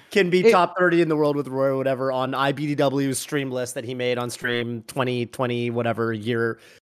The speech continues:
Speaker 1: twenty twenty whatever month it was that,
Speaker 2: Yeah.
Speaker 1: you know, Don't Test Me was in full effect. Um, like, yeah, I mean, I think that should be a valid goal for people. I don't think people need to come into Melee and say, "Well, I wanna be the best."
Speaker 2: Yeah.
Speaker 1: Like,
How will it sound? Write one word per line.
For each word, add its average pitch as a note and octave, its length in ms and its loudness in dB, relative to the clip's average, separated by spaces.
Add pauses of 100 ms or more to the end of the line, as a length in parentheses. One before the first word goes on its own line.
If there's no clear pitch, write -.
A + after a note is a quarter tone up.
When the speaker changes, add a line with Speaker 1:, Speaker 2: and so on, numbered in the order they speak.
(240)
Speaker 1:
twenty D3 200 0
twenty D#3+ 200 2
whatever D3+ 300 6
month C#3+ 200 0
it D3 80 4
was C3 360 0
that, C3 80 -2
Speaker 2:
Yeah. G#2 120 -6 (200)
Speaker 1:
you C#3 120 -2
know, B2+ 120 -2
Don't B2+ 260 0
Test D3 220 2
Me C#3 80 0
was B2+ 180 -2
in B2+ 80 -4
full B2 220 0
effect. A#2 440 -4 (680)
Um, A2+ 580 2 (1000)
like, F3 280 4
yeah, F3 180 6
I E3+ 100 6
mean, G3 140 4
I G#3 120 4
think A3+ 180 0
that G#3 160 4
should G3+ 120 -8
be G3+ 80 2
a G3 60 6
valid E3 280 4
goal D3 140 0
for - 120 -8
people. A#2+ 220 -6
I C3+ 100 2
don't F#3 100 -2
think G3 140 -6
people F#3 220 -4
need D#3+ 220 0
to D#3+ 80 -4
come E3 200 0
into D#3 120 -4
Melee C#3 340 -2
and C#3 100 -4
say, C#3+ 160 -2
"Well, C#3+ 180 -2
I F3 180 2
wanna A3+ 200 2
be F#3+ 160 -4
the E3+ 380 -2
best." B2 420 -6 (140)
Speaker 2:
Yeah. A2 160 -14 (180)
Speaker 1:
Like, A#2+ 360 -2